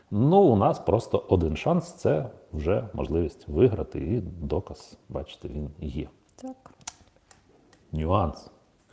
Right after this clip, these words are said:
Speaker 1: Е, наш переможець сьогодні отримує не тільки цей тубус, а і можливість, е, запропонувати надпис, фразу, віршик,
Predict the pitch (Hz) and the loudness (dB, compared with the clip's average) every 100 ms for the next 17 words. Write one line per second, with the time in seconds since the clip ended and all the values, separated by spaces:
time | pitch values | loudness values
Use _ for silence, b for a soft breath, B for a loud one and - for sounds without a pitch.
0 | b b b b b - 85 85 87 104 | b b b b b -4 2 2 4 2
1 | - 95 85 101 135 113 - 82 92 80 | 0 0 2 2 2 2 0 -2 0 -2
2 | 80 98 85 80 82 78 82 - 76 78 | -2 0 0 0 -4 -4 -6 -8 -8 -8
3 | 76 175 185 - - B B B B - | -2 0 0 -2 -10 B B B B -6
4 | 95 110 117 - - 101 104 104 101 90 | 0 2 0 -4 -6 -2 2 2 2 2
5 | 80 73 82 104 98 87 - - - b | -2 -2 0 2 2 -2 -6 -18 -20 b
6 | b b b b _ - 73 78 78 76 | b b b b _ -8 -4 -2 -2 -2
7 | 73 71 78 90 85 85 80 65 - 127 | -2 -2 0 0 -2 -2 -2 -4 -4 -4
8 | 151 - _ _ _ _ _ _ _ - | -6 -12 _ _ _ _ _ _ _ -8
9 | 87 104 147 - 156 - - - - - | -4 -4 -4 -6 -6 -8 -18 -20 -8 -4
10 | 80 92 123 143 104 110 104 90 73 73 | 2 4 4 4 2 2 4 2 2 2
11 | 117 127 - - 98 - | 2 2 0 -2 -4 -4